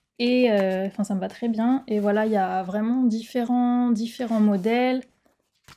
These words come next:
Il y a des moufles, des pulls, des bonnets, des, ah, ces chaussettes, ces chaussettes-là, je les trouvais trop chouettes. Elles sont vraiment toutes simples. Ah, je sais pas si vous verrez quelque chose.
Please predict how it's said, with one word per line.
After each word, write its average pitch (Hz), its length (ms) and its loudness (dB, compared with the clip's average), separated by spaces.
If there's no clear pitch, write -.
Il 208 60 -2
y - 20 2
a 190 40 0
des 190 140 0
moufles, 269 640 6
des 196 160 -2
pulls, 247 460 2
des 185 460 -2
bonnets, 262 920 2
des, 202 500 0
ah, - 80 -16
ces - 200 -4
chaussettes, 254 480 -2
ces - 340 -10
chaussettes-là, 269 460 -2
je 262 80 -4
les 208 80 0
trouvais 220 300 -4
trop - 300 -8
chouettes. - 560 -8
Elles 214 100 0
sont 220 120 2
vraiment 240 340 6
toutes 294 240 -8
simples. 254 420 -2
Ah, - 60 -8
je - 60 -14
sais - 60 -12
pas 240 60 -6
si 240 120 -8
vous 226 60 -2
verrez 202 180 -2
quelque 220 160 -6
chose. 220 240 -10